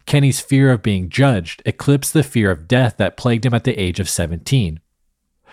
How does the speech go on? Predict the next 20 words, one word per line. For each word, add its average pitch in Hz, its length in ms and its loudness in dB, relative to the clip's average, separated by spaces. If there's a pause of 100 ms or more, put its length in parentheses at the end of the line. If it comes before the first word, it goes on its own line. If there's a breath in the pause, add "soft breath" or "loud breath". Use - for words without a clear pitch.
(120 soft breath)
This 131 200 2
idea 127 380 2
that 101 220 0
being 104 300 0
judged 127 500 0
is 92 160 -2
worse 117 300 2
than 90 220 -4
dying 107 480 0 (300 soft breath)
seems 143 320 0
to 170 100 -2
be 160 100 2
something 110 400 0
first - 380 0
implied 117 360 0
on 98 140 -2
Damn's 107 380 0
opening 127 360 0
track, - 400 -4
Blood. 113 380 0